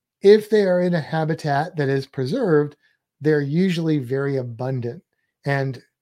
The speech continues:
Egmont Key has a bunch of them because in the early two thousands, there was kind of late nineties, early two thousands, there was a respiratory disease that was wiping out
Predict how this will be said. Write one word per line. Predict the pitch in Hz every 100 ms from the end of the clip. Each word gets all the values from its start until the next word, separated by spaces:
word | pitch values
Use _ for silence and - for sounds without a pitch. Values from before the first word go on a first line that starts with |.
| _ _ _ -
Egmont | 247 269 185 151 -
Key | - 277 226
has | 175 147 139
a |
bunch | 135 139 139
of | 135
them | 135 139 147
because | 143 160 143 143 135 _ _ _ _ -
in | 165 160
the | 143 147 - _ _ -
early | 202 208 208
two | - 202
thousands, | 196 160 170 170 180 175 - -
there | 170 156 170
was | 160 131 - - 190 156
kind | 180 175
of | 147 147 165 156 165 _
late | 151 156 175 175 _ _ 185 180
nineties, | 175 156 160 165 160
early | 156 160
two | 160 160
thousands, | 156 151 156 - - - -
there | 180
was | 190 165
a |
respiratory | 139 185 190 190 170 151 135
disease | 131 135 135 127
that | 139
was | 127 123 165 156
wiping | 127 139 165 170 165 147
out | 135 139